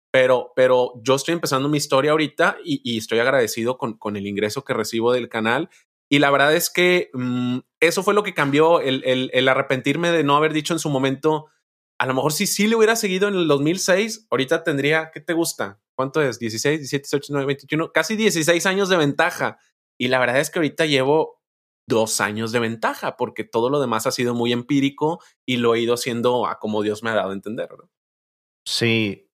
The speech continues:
Speaker 2: definitivamente cuando iba empezando esto,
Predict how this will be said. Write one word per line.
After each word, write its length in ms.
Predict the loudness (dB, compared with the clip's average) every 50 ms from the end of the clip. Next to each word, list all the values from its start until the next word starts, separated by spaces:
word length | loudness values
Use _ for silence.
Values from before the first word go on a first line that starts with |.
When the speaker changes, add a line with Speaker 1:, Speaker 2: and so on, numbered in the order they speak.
| _ _
Speaker 2:
definitivamente 1700 | 0 0 0 0 0 -2 -4 -4 -2 0 0 0 0 0 -2 -2 -2 -2 -4 -6 -8 -12 _ -4 -2 0 2 2 2 2 0 -2 -4 -8 _
cuando 920 | -2 -2 -2 -2 -2 -4 -2 0 2 2 2 2 2 0 -2 -4 -10 _ _ _ _ _ _ _ -2
iba 160 | 0 2 2
empezando 580 | 0 0 -2 0 2 0 0 2 4 4 4
esto, 680 | 4 4 2 -2 -2 0 2 2 2 2 0 -6 -16 _